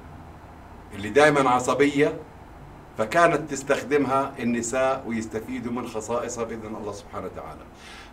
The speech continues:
أيضًا ذكرت إنه هي بتنظم الدورة الشهرية، بتنظم الهرمونات اللي عندها تأخير مش طبيعي،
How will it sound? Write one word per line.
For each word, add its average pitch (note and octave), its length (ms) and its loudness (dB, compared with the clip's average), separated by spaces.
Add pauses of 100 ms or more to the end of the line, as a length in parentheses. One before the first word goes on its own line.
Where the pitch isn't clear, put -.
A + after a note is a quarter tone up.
أيضًا G#3+ 380 8
ذكرت F3+ 520 2
إنه E3+ 260 2
هي F3 340 2
بتنظم D#3 800 4 (760)
الدورة E3 440 8
الشهرية، D3+ 560 4
بتنظم C#3 520 2
الهرمونات B2 760 2 (500)
اللي B2+ 180 4
عندها C#3+ 360 4
تأخير C#3+ 480 0
مش C#3 200 2
طبيعي، B2 520 2